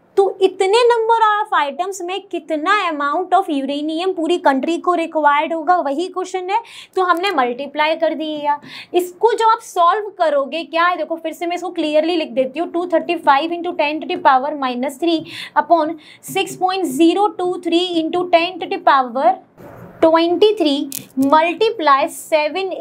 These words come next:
eight eight four double zero into ten to the power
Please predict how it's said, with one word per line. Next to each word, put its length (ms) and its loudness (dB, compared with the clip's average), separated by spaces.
eight 280 0
eight 260 0
four 320 4
double 400 0
zero 480 -4
into 300 -4
ten 280 2
to 120 -2
the 100 0
power 500 2